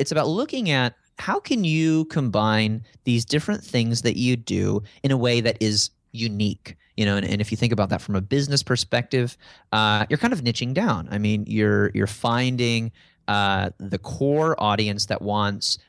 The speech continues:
what you have in the weird, <laughs> interesting way that you're going to, uh, offer it. And I think a lot of us look at, at, at the things that we can't do as weaknesses instead of as signs of, um, strengths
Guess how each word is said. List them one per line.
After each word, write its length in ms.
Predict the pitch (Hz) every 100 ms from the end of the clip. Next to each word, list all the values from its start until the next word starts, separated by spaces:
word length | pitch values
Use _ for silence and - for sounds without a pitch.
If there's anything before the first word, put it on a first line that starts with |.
| -
what 380 | 120 117 147 170
you 100 | 165
have 460 | 120 107 104 101 -
in 140 | 107
the 200 | 107 98 101
weird, 480 | 107 117 127 147 131
<laughs> 20 |
interesting 840 | 135 - - 147 - 139 127 123 117 _
way 520 | - 110 113 104 104 104
that 260 | - 98
you're 180 | 110 113
going 440 | 104 98 95 95
to, 460 | - - 101 95 92 - _ -
uh, 240 | 104 98 -
offer 400 | 107 135 - -
it. 60 | -
And 80 | 180
I 60 |
think 120 | 294 240
a 60 |
lot 180 | 185 254
of 80 | 202
us 160 | 151
look 280 | 139 160 175
at, 160 | 139 - - _ -
at, 240 | 123 120 -
at 120 | 113
the 80 | -
things 240 | - 147 131
that 100 | -
we 80 | 220
can't 500 | - 139 131 - -
do 240 | 90 67 -
as 220 | 101 104
weaknesses 640 | 131 131 113 - 90 87 - - -
instead 320 | 143 139 185 220
of 100 | 170
as 160 | 139
signs 800 | - - 196 226 175 131 123 123 -
of, 420 | 117 120 113 113 - _ _ _ _
um, 520 | 113 107 104 101 98 - _ _
strengths 880 | - - - 143 175 98 73 - -